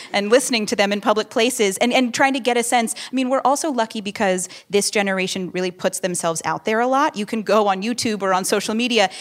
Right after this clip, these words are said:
and hear them speaking in their own voices, and that's really helpful to get a sense of, as you're saying,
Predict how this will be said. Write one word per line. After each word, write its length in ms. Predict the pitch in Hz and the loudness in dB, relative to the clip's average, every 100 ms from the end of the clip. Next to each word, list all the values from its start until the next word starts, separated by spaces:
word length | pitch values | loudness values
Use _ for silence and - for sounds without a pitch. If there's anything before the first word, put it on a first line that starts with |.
| - | -2
and 160 | 247 247 | 0 0
hear 280 | 269 262 | 2 2
them 140 | 262 247 | 4 0
speaking 380 | - 262 262 233 | 0 -2 -2 -2
in 80 | |
their 160 | 220 208 | 0 0
own 260 | 196 190 185 | 0 -2 2
voices, 580 | 226 302 - 82 - - - - | 2 2 -2 -2 -2 -4 -12 -2
and 180 | 226 | 2
that's 240 | 226 233 - | 2 0 -2
really 220 | 254 247 | -2 0
helpful 320 | 220 233 254 | 0 0 0
to 80 | 214 | -2
get 160 | 202 190 | -2 -2
a 140 | - | -2
sense 300 | 190 190 - | -4 -2 0
of, 160 | 185 185 | 2 2
as 180 | 196 | 0
you're 80 | 208 | 0
saying, 380 | 208 233 208 | -2 0 -2